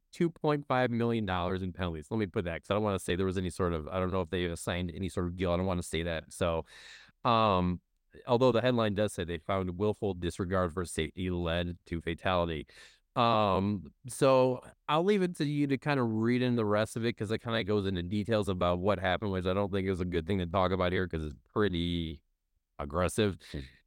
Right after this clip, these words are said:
Speaker 1: And it's not a good read at all. So, I mean, if you want to read more, I'd say read or beware, 'cause it's, it's not a fun thing to read. I mean, it's, it's good in the context to learn about if you're within that area, to kinda see what's not happened. But honestly,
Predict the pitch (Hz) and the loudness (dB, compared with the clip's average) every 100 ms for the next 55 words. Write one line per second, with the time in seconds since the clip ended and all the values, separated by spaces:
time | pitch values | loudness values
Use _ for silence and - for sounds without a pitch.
0 | _ 127 110 104 107 95 117 98 90 76 | _ -2 2 2 0 0 0 2 0 -2
1 | 92 95 104 92 92 90 85 82 85 78 | -6 2 2 4 2 2 0 0 -2 -2
2 | 76 - - 123 104 92 85 92 98 92 | -6 -12 -4 4 6 6 4 2 0 -2
3 | 113 107 113 107 110 107 107 104 92 87 | 0 0 0 0 -2 -2 2 2 2 2
4 | 87 85 92 92 95 80 - _ - 101 | 0 -2 -2 -4 -2 -4 -6 _ -6 -2
5 | 92 95 98 98 92 92 87 87 - - | 0 0 2 2 0 -2 -2 -2 -4 -8
6 | 80 85 - - 95 82 71 _ - 87 | -6 -6 -8 -10 -6 -6 -8 _ -6 -2
7 | 101 90 90 87 87 107 123 123 131 120 | 0 0 0 0 2 2 2 0 -4 -6
8 | 117 156 165 147 131 - 139 135 135 120 | 2 4 4 2 -4 -2 -2 0 -2 -2
9 | - 107 104 117 117 120 117 107 104 101 | -2 0 2 2 2 2 2 0 -2 -2
10 | 95 104 107 80 92 107 92 76 110 95 | -2 0 0 0 0 0 -2 -4 -4 -4
11 | - 110 104 - 104 92 76 90 - 90 | -2 -2 -2 -2 -2 -2 0 -2 -2 -2
12 | 85 87 82 - 110 98 | 0 0 -2 -2 0 0